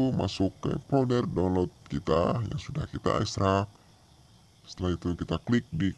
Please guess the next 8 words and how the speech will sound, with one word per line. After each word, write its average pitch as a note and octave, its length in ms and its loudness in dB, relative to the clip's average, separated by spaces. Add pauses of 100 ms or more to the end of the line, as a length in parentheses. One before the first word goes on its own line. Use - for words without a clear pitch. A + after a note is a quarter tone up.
(140)
foldernya. G2+ 720 0 (1120)
Setelah G#2+ 240 -4
itu, A2 180 0 (140)
kita F#2 240 0
pilih A2 480 -2
ram G2+ 320 0
berapa E2 400 0
H F2+ 80 -2